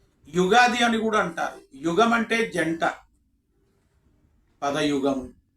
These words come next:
నేత్రయుగము. ఈ యుగము ఏమి? ఈ జంట యొక్క మొదలు. ఈ రెండు జంటలు, జంటలో ఉన్న రెండు మొదలవుతున్నాయి. ఏమిటవి అంటే ఉత్తరాయణము, దక్షిణాయనము అని చెప్పుకోవచ్చు.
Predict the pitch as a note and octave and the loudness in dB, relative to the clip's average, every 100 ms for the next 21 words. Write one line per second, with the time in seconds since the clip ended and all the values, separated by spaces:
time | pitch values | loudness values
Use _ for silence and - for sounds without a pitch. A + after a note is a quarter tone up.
0 | _ C3+ D3 - D3 C#3 C3+ C3+ B2 - | _ -6 -6 -6 -4 -2 0 -2 -6 -12
1 | - _ _ _ _ _ _ - A3 G3+ | -20 _ _ _ _ _ _ -2 0 2
2 | F3+ F#3+ B3 B3+ A#3+ G3+ A3+ A#3 A3 G3+ | 6 6 6 4 2 4 4 4 0 0
3 | E3 D#3+ E3+ F#3 G#3 G#3 G3+ G3 F3+ F3 | 0 0 0 2 4 4 2 -4 -4 -4
4 | E3+ C3+ - F#3 F#3+ E3+ F3 F#3 G#3 G3+ | -4 -6 -6 -6 -4 -2 0 2 2 2
5 | G3+ G#3+ A3 A3+ G#3+ F3 D#3+ E3 E3+ G3+ | 0 0 0 4 4 2 0 -2 0 0
6 | A3 G#3+ G#3+ G3+ F#3+ G3 F3 F3+ G#3 G#3 | 0 0 0 0 -2 -4 -2 0 0 -2
7 | F#3+ D#3+ E3+ F3+ E3+ D#3 C#3+ G3+ F#3+ E3 | -2 -2 -2 -4 -4 -4 -4 -4 -4 -2
8 | D#3+ D#3 D3 D3+ A#3 - - - - - | 0 0 0 -2 -6 -8 -16 -20 -20 -20
9 | - _ D3+ D3+ - D3 C#3 C3+ - - | -20 _ -6 -6 -4 -2 -2 -2 -6 -16
10 | - _ C3 C3+ - - - | -20 _ -14 -14 -14 -20 -20